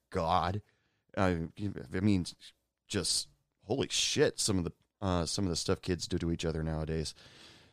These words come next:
But we never did it, anything like that, at least not to him.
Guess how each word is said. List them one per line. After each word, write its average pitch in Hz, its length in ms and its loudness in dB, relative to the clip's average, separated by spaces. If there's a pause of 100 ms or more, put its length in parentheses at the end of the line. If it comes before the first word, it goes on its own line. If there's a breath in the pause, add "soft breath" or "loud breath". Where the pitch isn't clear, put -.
(380 loud breath)
But 147 160 8
we 165 100 12
never 180 240 10
did 165 160 6
it, 117 160 4
anything 90 400 4
like 78 200 -2
that, 73 260 -4 (500)
at 120 80 4
least 135 180 8
not 117 160 8
to 90 80 0
him. 82 160 0